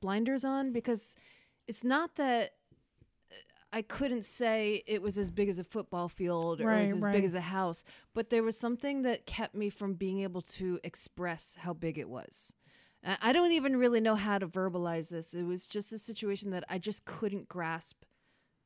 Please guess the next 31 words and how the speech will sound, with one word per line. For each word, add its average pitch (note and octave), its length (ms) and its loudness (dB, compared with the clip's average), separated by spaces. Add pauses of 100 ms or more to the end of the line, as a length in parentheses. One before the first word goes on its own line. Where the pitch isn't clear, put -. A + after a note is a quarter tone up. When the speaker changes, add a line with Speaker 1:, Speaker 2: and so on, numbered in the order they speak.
Speaker 1:
the F#3 60 -4
size D4+ 440 2
of D#3+ 140 -6
it. - 200 -16
Speaker 2:
Right. G3 500 4 (120)
Speaker 1:
It's G#3 220 -2
not A3+ 240 8
that C4+ 100 4
I C4+ 60 4
couldn't C4+ 300 0
see C4+ 160 -2
the B3 120 0
ends A#3+ 220 0
of G3 100 -2
it. F3+ 140 -2
I F3+ 80 -2
just G3+ 260 -4
couldn't G3 340 -4
grasp D#3+ 500 -6 (100)
Speaker 2:
Right, G#3 380 6
Speaker 1:
that G#3 180 0
Speaker 2:
right. G3 200 4
Speaker 1:
for F#3+ 80 0
some F3 200 -6
reason. B2+ 360 -8 (640)
It A3 80 8
Speaker 2:
That, A3+ 80 12
Speaker 1:
was A3+ 140 4
very A3+ 240 10
Speaker 2:
that's G3+ 80 6
Speaker 1:
weird. A3 140 6